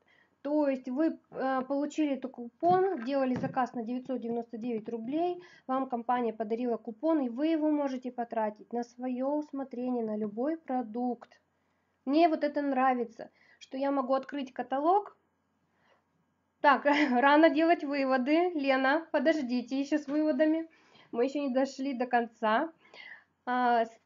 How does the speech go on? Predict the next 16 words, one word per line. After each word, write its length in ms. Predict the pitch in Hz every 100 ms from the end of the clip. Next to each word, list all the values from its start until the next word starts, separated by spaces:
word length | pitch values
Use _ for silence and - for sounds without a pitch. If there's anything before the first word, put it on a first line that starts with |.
| _
скидка 300 | 262 294 -
пятьдесят 420 | 247 220 226 277 269
процентов 460 | 220 294 320 320
на 60 | 226
любой 260 | 208 254
продукт. 520 | 262 240 202 202 - _ _ -
Вот 160 | 208
это 200 | 330 440
мне 160 | 302 294
нравится. 540 | 277 208 185 196 - - - - - - - - _ _ _
Так, 220 | 233 -
ну 120 | 240 415
а 60 | 480
теперь 420 | 277 254 359 494 466 - _ -
давайте 460 | 262 302 294 269
рассмотрим 760 | 240 240 302 381 403 320 277